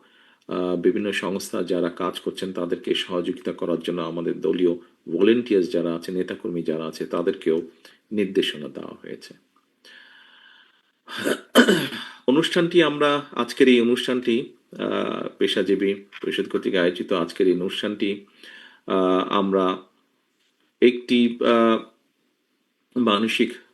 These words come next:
প্রস্তুতি নিয়ে করেছিলাম আমরা। তবে স্বাভাবিকভাবে এই দুর্ঘটনার জন্য কিছুটা হলেও,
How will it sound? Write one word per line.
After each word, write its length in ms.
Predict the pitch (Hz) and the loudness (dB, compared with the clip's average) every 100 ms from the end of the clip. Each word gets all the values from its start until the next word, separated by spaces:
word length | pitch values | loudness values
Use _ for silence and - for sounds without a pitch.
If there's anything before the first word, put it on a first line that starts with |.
| _ | _
প্রস্তুতি 400 | 127 - 120 101 | 4 4 -2 -2
নিয়ে 180 | 92 | -4
করেছিলাম 600 | 92 - 92 - 104 92 85 | -2 2 2 2 -4 -4 -4
আমরা। 260 | 82 - - _ _ - | -4 -6 -8 _ _ -4
তবে 140 | 104 | -2
স্বাভাবিকভাবে 720 | - 117 120 117 113 104 101 | 0 0 0 -2 -6 -2 2
এই 80 | 95 | 4
দুর্ঘটনার 580 | 95 92 95 101 95 87 | 2 0 -4 -6 -4 -2
জন্য 220 | 92 92 | -4 -4
কিছুটা 380 | - 85 - 92 | -6 -8 -6 -8
হলেও, 420 | 98 95 90 87 | 0 4 4 2